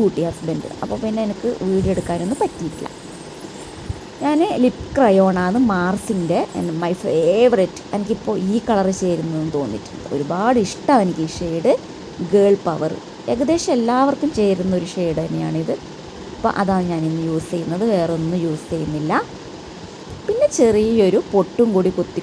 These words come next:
കൊടുക്കുന്നുണ്ട് ഐലൈനർ കൊണ്ട്. പിന്നെ എൻ വൈ ബൈയുടെ സെറ്റിംഗ് സ്പ്രേ കൊണ്ട്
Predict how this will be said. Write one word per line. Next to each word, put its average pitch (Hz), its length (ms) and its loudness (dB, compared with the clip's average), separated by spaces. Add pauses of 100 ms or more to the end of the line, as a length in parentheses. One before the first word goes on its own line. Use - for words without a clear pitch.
കൊടുക്കുന്നുണ്ട് 160 680 0 (360)
ഐലൈനർ 165 420 0 (120)
കൊണ്ട്. 147 280 0 (880)
പിന്നെ 311 240 4 (200)
എൻ 196 80 4 (140)
വൈ 196 100 8 (120)
ബൈയുടെ 185 240 4 (120)
സെറ്റിംഗ് 190 440 0
സ്പ്രേ 175 260 -4 (160)
കൊണ്ട് 165 240 -2